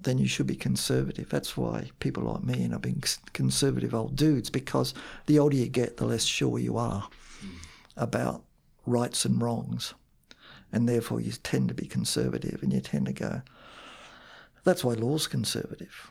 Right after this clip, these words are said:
Speaker 1: at its best. It goes, "Maybe, maybe not. Maybe we should wait a few years." And therefore, one thing we shouldn't be doing is sweeping through like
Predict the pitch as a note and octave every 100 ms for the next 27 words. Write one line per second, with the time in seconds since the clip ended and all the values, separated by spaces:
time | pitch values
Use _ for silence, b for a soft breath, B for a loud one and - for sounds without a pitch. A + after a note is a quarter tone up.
0 | - - - - D3 - - - - G3
1 | A#2+ A#2+ - - - - _ _ B B
2 | B B B B B - A#2+ C3 B2+ C3+
3 | C#3 - A2 A#2 B2 B2 A#2 - - A#2+
4 | C#3 E3 D3+ C3+ - C3+ A#2+ C3+ D3 C3
5 | - - - - - - - B B B
6 | B B B - C3 F#3 G3+ C3+ A2 -
7 | - - - - - G3+ C3 F3 - C3
8 | A#2+ - - C#3+ A#2+ A#2+ - - - C#3
9 | C3 - - - A#2+ - - A#1 -